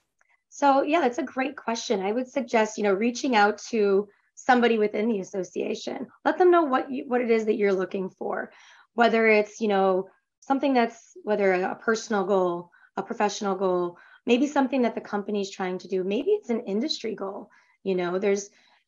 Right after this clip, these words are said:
there's ways to get involved and, and influence policies within the industry, you know, in various,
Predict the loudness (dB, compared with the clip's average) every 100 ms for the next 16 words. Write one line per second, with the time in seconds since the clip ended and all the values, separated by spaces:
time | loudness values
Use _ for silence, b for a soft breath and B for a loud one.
0 | 0 0 0 0 0 0 -4 -6 0 2
1 | 2 2 2 2 0 -2 -4 -4 -2 -2
2 | -2 0 0 0 -2 -2 0 0 -2 -2
3 | -4 -8 -4 -4 -4 -4 -8 -8 -8 -8
4 | -10 b b b -8 -6 -4 -2 0 0
5 | 0 -2 -8